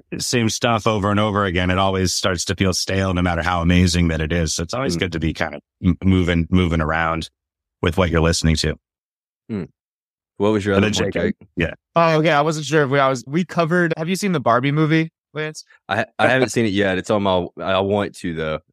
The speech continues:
Speaker 1: It's
Speaker 3: All
Speaker 1: great.
Speaker 3: right. It's, I don't wanna, like, ruin the surprise for you. I guess it's not so much of a surprise, but we, we covered a, a very prominent song from that movie at the after party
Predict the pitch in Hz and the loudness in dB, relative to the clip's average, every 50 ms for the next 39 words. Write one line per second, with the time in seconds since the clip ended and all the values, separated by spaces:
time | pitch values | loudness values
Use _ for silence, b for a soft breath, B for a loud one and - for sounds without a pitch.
0 | _ _ _ _ _ _ _ _ _ _ _ _ - 143 135 135 131 120 113 110 | _ _ _ _ _ _ _ _ _ _ _ _ 2 2 4 4 4 2 0 -2
1 | - _ _ _ _ - - - - - _ _ _ _ _ _ _ _ _ 127 | -6 _ _ _ _ -20 -20 -20 -20 -20 _ _ _ _ _ _ _ _ _ -18
2 | 160 - - - - - - - 156 175 190 208 214 220 214 220 220 220 220 214 | -18 -18 -18 -20 -20 -10 -2 2 4 4 6 6 6 4 4 4 4 4 4 4
3 | 208 196 190 170 151 156 131 139 160 175 185 185 175 170 165 156 - 156 143 - | 2 2 0 -2 -4 -6 -2 0 2 2 2 2 0 -2 -6 -8 -12 -14 -4 0
4 | 147 139 143 147 151 147 143 139 - - - - _ _ - 143 135 127 127 123 | 4 4 4 4 2 0 -2 -6 -10 -12 -14 -18 _ _ -8 -6 -4 -2 -2 -2
5 | 120 117 110 110 - - 214 254 240 175 - - 190 147 - - - 156 131 123 | -2 -4 -6 -2 0 0 2 2 0 -2 -2 -2 -2 -2 -2 -4 -8 -8 -8 -8
6 | 117 - 113 107 107 - 113 - - 110 104 98 95 92 92 - - - 143 139 | -10 -10 -14 -14 -14 -14 -14 -2 2 4 4 4 4 2 -2 -4 -4 0 2 2
7 | 131 131 147 151 170 165 - 170 196 185 - - 196 196 180 208 202 185 175 175 | 2 2 2 0 0 0 0 -2 -4 -2 2 2 2 2 4 2 2 2 2 0
8 | - - 135 143 143 135 123 - _ _ _ - 147 139 123 151 156 170 165 156 | -2 0 2 2 2 2 0 -6 _ _ _ -2 -2 0 2 4 4 4 2 -2
9 | - - 151 147 147 147 143 143 143 - - - 139 135 131 127 123 120 113 113 | -2 0 2 2 2 2 0 -2 -4 -6 -8 -6 -4 -2 -2 -2 -2 -2 -4 -8
10 | 107 - _ _ - 139 131 127 127 120 123 120 113 104 110 113 113 110 104 101 | -12 -18 _ _ -4 -4 -2 -2 -2 -2 -2 -2 -2 -4 -6 -10 -12 -12 -14 -16
11 | 98 95 95 _ _ _ _ - 127 123 123 117 - 120 - 113 117 117 - - | -18 -20 -20 _ _ _ _ 0 0 2 2 0 -2 -2 0 0 0 0 -2 -8
12 | 123 - 131 127 131 127 127 127 127 123 123 | -4 0 2 2 2 2 2 2 0 0 -2